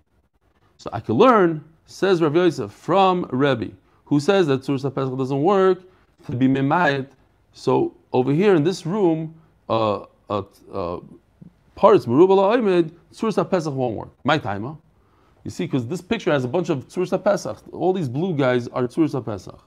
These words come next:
Doesn't work. Hoyel v'yosim ha'eser, oisim v'mavoi.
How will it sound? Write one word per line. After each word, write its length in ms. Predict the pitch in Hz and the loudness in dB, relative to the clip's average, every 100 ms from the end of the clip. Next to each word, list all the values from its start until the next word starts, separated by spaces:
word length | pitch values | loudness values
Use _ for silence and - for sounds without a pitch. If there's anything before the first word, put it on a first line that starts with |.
| _ _ _ _ _ - | _ _ _ _ _ -2
Doesn't 260 | 240 262 | 0 0
work. 240 | 220 - - _ _ _ _ _ _ _ _ _ _ _ _ _ - | -2 -6 -10 _ _ _ _ _ _ _ _ _ _ _ _ _ 2
Hoyel 300 | 226 269 220 | 4 4 4
v'yosim 420 | 180 233 220 170 | 6 4 4 0
ha'eser, 460 | 185 185 135 120 117 _ - | 0 0 0 -2 -6 _ -4
oisim 220 | 156 143 | -2 0
v'mavoi. 360 | 117 110 85 | -2 -4 -8